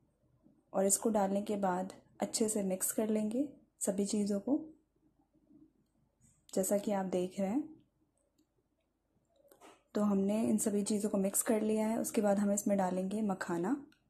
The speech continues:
और थोड़ी से peanuts, जिसको मैंने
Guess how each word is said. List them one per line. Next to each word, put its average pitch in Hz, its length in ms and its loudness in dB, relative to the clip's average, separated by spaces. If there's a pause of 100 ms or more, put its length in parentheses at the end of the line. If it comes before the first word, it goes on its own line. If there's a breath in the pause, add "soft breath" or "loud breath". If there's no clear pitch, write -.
(1600)
और 196 160 4
थोड़ी 196 280 0
से 240 140 2
peanuts, 180 600 -2 (280)
जिसको 196 280 -4
मैंने 202 280 2